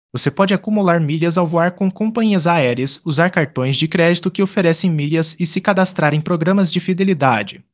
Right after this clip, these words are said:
Quais são as melhores companhias para milhas aéreas? As melhores companhias incluem Latam, Gol e Azul.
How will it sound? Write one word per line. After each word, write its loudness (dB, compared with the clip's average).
Quais 2
são 2
as 0
melhores 2
companhias 2
para 2
milhas 0
aéreas? -2
As -2
melhores 0
companhias 0
incluem 0
Latam, 0
Gol 2
e 0
Azul. -4